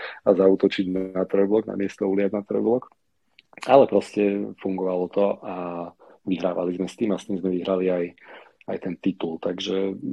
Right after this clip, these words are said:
myslím, že sme boli aj dobre fyzicky pripravení, že sme to zvládli, tie ťažké dlhé zápasy. A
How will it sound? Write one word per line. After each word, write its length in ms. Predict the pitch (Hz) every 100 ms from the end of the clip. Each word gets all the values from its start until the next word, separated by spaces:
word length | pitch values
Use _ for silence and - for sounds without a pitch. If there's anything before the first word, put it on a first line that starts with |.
| 156 - _ -
myslím, 280 | 120 131 120
že 60 | 110
sme 80 | 113
boli 240 | 110 107
aj 80 | 95
dobre 160 | 104 98
fyzicky 480 | - 104 104 - -
pripravení, 560 | 110 117 113 110 104
že 160 | 92 98
sme 160 | 101
to 80 | -
zvládli, 560 | 85 87 92 95 101 95
tie 160 | 98
ťažké 320 | - 98 - 101
dlhé 240 | 98 87
zápasy. 560 | 90 95 120 - 135 - _ - - - - _ _ _ _ -
A 160 | -